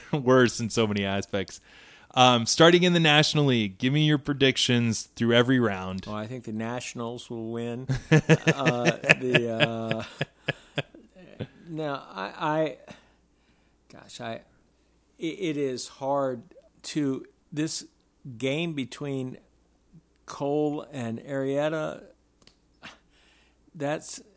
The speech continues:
Speaker 2: you know, that, you know, that's a push. Uh, whichever of those two pitchers, uh, is the most dominant,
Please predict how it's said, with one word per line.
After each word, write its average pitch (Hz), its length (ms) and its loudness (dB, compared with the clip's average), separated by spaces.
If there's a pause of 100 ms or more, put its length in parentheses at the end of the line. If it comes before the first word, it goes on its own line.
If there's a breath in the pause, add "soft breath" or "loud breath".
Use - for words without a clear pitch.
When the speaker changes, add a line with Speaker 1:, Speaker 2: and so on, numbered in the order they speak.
(280)
Speaker 2:
you 123 120 -10
know, 113 180 -10 (120)
that, - 240 -20 (160)
you 139 120 -14
know, 120 80 -10
that's 131 280 -10
a 151 60 -12
push. - 600 -12 (160)
Uh, 117 400 -4 (300)
whichever 143 560 -6
of 123 100 -8
those 135 240 -6
two 160 220 -6
pitchers, 135 640 -10 (720 soft breath)
uh, 113 500 -4 (380)
is 139 260 -8
the 139 80 -6
most 131 340 -6
dominant, 117 480 -6